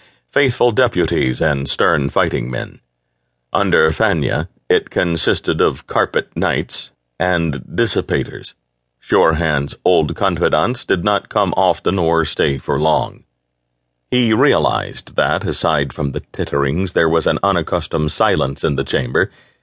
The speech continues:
then spied the figure, difficult to discern, since his vision was somewhat weak at a distance, of the famous and formidable Duke Rolf Hightower. The prince's entrance must have interrupted an exchange.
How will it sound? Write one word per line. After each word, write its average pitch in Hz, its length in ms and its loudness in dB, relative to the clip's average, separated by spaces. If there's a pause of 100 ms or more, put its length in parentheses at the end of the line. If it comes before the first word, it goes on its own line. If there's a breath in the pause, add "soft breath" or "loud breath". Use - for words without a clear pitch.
(180 soft breath)
then 90 480 2
spied 80 540 0
the 78 80 0
figure, 65 520 -4 (920)
difficult 90 480 0
to 85 100 -2
discern, 76 800 -2
since 90 300 -2
his 82 260 2
vision 90 360 2
was 71 240 0
somewhat 80 480 0
weak 104 280 -2
at 65 120 0
a 57 60 -4
distance, 65 640 -6 (460)
of 123 220 2
the 135 80 2
famous 107 460 2
and 95 240 2
formidable 85 540 2
Duke 92 460 -2
Rolf 85 420 2 (180)
Hightower. 71 640 -2 (880)
The 101 80 0
prince's 135 500 2
entrance 92 580 0
must 101 280 0
have 90 280 2
interrupted 85 600 0
an 80 100 2
exchange. 60 840 -6